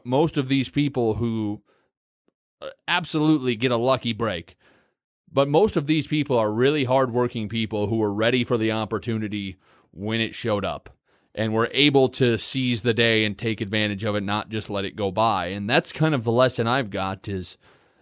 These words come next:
you know, that that's the one thing we control, is that we can control how hard we work and how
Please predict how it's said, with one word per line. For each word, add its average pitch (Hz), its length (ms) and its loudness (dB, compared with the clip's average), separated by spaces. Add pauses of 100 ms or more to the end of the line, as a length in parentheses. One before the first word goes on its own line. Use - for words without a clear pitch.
(180)
you - 120 -6
know, 101 200 -4 (320)
that 98 220 -10 (1080)
that's 127 280 -4
the 156 80 6
one 165 300 4
thing 170 320 0
we 151 160 0
control, 123 680 2
is 107 160 -4
that 117 120 -2
we 117 140 -2
can 123 160 -6
control 117 420 0
how 113 220 2
hard 127 220 2
we 120 100 2
work 107 320 0
and 104 120 -2
how 104 500 -2